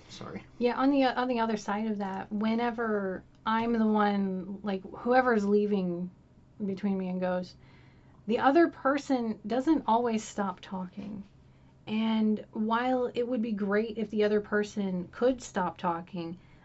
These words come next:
Speaker 2: I have, I've kind of, I don't know how Ghost feels about it. I think he understands and agrees, but I don't know for a fact. But I believe that whoever is walking away,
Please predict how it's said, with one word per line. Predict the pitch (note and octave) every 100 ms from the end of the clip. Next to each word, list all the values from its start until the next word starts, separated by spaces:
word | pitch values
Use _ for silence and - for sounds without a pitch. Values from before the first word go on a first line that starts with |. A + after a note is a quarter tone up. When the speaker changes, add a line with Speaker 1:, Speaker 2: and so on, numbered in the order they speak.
| -
Speaker 2:
I | G#3+ A#3
have, | B3+ A3+ G#3+ G3
I've | G3 G#3+ G#3 G3+ -
kind | - - B3+ A#3+
of, | G#3+ - - - - - - - - - - - - - -
I | -
don't | C#4+ C#4+
know | B3+ A3+
how | G#3+ F3+
Ghost | F3+ E3 -
feels | - F3+ -
about | - - G#3
it. | C4 - - - - - - - - -
I | A3+
think | - E4 C#4
he | - G3
understands | E3+ E3 F3 - F3 D#3+ E3+ F3
and | F3+
agrees, | E3+ E3+ D#3+ F3 - -
but | G#3
I | A3 G#3+
don't | A#3 G#3
know | G3 F#3
for | - D#3+
a | F3
fact. | - - F3 -
But | - - -
I | A#3+ C4+ C#4
believe | A#3+ A3+ G#3+ G3+ F#3 F#3 F3+ - - - -
that | A3 G#3
whoever | A3+ B3 C#4 D4+
is | C#4 A3+
walking | A3+ A3+ A3 A3
away, | G#3 G3 G3 A3 B3